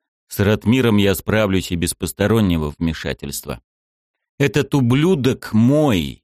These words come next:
и только мой. Что же касается церкви, я уже говорил, не верю тем, кто выстраивает политическую и финансовую империю, прикрываясь благими помыслами.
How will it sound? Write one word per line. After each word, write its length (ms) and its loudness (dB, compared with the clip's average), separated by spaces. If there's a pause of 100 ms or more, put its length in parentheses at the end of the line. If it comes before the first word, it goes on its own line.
(220)
и 100 0
только 500 0
мой. 600 2 (580)
Что 280 -2
же 120 0
касается 640 0
церкви, 600 -4 (1000)
я 140 4
уже 160 2
говорил, 500 4
не 180 4
верю 320 4
тем, 320 0
кто 220 0
выстраивает 840 2
политическую 920 0
и 20 2
финансовую 720 0
империю, 600 2
прикрываясь 840 0
благими 640 0
помыслами. 920 -8